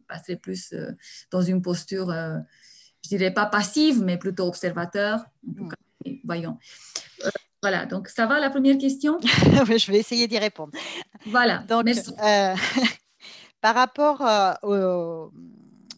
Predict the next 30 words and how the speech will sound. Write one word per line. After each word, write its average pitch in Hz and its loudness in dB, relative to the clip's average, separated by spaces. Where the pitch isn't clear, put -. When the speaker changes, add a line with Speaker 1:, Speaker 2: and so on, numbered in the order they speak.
Speaker 2:
à 185 -10
la 202 4
différence, 226 -2
euh, 185 -6
de, 160 -10
on 160 -20
va 165 -10
dire 190 -8
de, 156 -14
entre 165 -10
les 180 -2
neurones 190 -2
miroirs 208 0
et, 190 -4
euh, 175 -2
la, 165 -8
la 170 -6
recherche 185 -4
que - -14
j'ai 175 -6
fait, 262 -8
la 208 2
recherche 233 -2
que 240 -2
j'ai, 214 -2
que 214 -4
j'ai 214 -2
menée 247 -2
était 226 -4
effectivement 262 -2